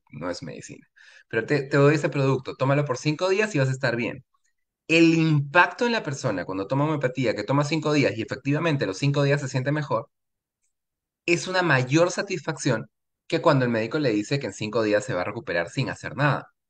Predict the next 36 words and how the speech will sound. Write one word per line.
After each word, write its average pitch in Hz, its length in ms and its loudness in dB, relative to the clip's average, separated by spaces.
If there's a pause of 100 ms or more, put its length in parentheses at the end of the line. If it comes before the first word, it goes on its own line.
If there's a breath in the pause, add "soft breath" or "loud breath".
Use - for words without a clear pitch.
simplemente 101 520 -6
guardando 90 420 -4
cama, 151 260 -2
tomando 98 300 -6
sopita 87 360 -12
de - 120 -10
pollo. - 240 -12 (440)
Entonces, 113 580 0 (1200)
eso 240 600 2
tenemos 156 280 2
que 190 60 -2
tenerlo 143 320 4
en 165 80 0
cuenta 165 340 2
porque 143 280 0
ese 143 120 0
es 190 80 -8
un 208 100 -2
ejemplo 143 580 0 (220 loud breath)
medio 160 540 6
evidente, 151 640 6 (640)
pero 143 280 2
que 139 280 -4 (360)
en 139 180 2
la 135 120 2
práctica 175 440 0
hay 208 100 0
muchas 196 520 -2
otras 147 240 -2
opciones, 226 440 -4
muchos 160 260 -4
otros 196 240 -4
escenarios 156 580 -2
que 107 100 -12
son 113 140 -10
similares, 98 580 -6